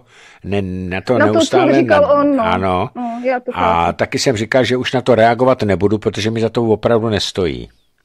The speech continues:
Speaker 2: Přesně tak. A čím víc se o něm budeme bavit, tím to bude lepší.
Speaker 1: No jistě,
Speaker 2: Asi tak.
Speaker 1: protože ten, kdo není
Speaker 2: Hmm.
Speaker 1: v médiích, jako by nebyl.
Speaker 2: Hmm.
Speaker 1: No.
Speaker 2: Ale já myslím, že jste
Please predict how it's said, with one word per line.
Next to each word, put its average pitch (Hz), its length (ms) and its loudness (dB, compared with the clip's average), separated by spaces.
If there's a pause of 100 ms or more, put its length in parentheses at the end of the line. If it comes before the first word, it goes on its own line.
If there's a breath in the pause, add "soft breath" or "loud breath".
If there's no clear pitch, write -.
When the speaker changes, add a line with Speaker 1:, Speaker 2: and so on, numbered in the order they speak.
(500)
Speaker 2:
Přesně 277 380 -4
tak. 240 240 0 (340 soft breath)
A 247 220 2
čím 277 260 0
víc 269 180 -2
se 269 120 0
o 262 60 -2
něm 262 200 0
budeme 269 320 0
bavit, 240 280 -2
tím 233 640 -4
to 247 120 -2
bude 214 220 0
lepší. 190 500 -6
Speaker 1:
No 95 140 -4
jistě, 95 380 -2
Speaker 2:
Asi 127 100 -2
tak. 104 100 0
Speaker 1:
protože 110 340 0
ten, 110 200 0
kdo 110 160 -2
není 101 440 0
Speaker 2:
Hmm. 92 80 -6
Speaker 1:
v - 20 -10
médiích, 98 460 -4
jako 104 220 -4
by 107 100 -2
nebyl. 117 440 -8 (760 soft breath)
Speaker 2:
Hmm. 311 260 -4 (180)
Speaker 1:
No. 78 220 -12 (300 loud breath)
Speaker 2:
Ale 269 180 2
já 285 80 2
myslím, 302 300 0
že 277 120 0
jste 285 280 0